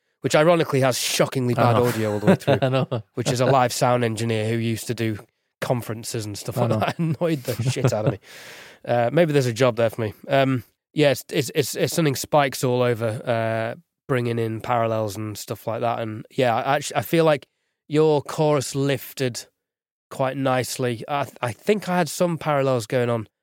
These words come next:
Speaker 1: I think I had a parallel keys bus, parallel drum saturation that I had in anyway, but brought in. But yeah, I've, I've, and then backing vocals. But yeah, I felt like you did a nice job on that,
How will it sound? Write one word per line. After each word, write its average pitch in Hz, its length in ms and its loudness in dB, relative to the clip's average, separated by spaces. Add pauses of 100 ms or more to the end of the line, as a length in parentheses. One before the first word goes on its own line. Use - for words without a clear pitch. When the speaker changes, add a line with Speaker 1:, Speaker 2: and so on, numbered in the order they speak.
(140)
Speaker 1:
I - 40 -6
think 151 140 0
I 170 40 0
had 175 60 2
a 170 40 2
parallel 156 560 2
keys 143 460 -2
bus, 107 420 -6 (500)
parallel 147 380 4
drum 139 320 2
saturation 120 760 -2
that 123 100 -2
I 120 60 0
had 127 220 0
in 127 140 2
anyway, 117 280 2
but 120 200 -6
brought 117 280 0
in. 113 240 -4 (460)
But 127 120 0
yeah, 117 140 2
I've, - 180 -12
I've, 120 280 -4
and 120 140 -4
then 117 160 -2
backing 120 380 -4
vocals. 107 340 -6
But 113 160 -8
yeah, 117 120 0
I - 20 -10
felt 123 240 -4
like 120 100 -4
you 123 80 -4
did 110 160 -6
a 107 80 -4
nice 113 260 -4
job 110 240 -6
on 107 100 -6
that, 107 180 -10